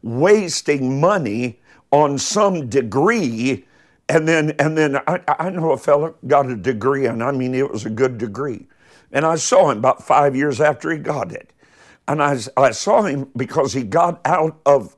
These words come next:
uh, he got out of a, a trash truck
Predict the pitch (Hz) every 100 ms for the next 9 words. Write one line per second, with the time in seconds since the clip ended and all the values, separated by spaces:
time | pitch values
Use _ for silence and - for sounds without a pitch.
0 | - 131 117 107 - _ - - 151 151
1 | 185 165 147 160 139 135 127 113 - -
2 | 139 - 165 185 - - - _ _ _
3 | - 170 - - -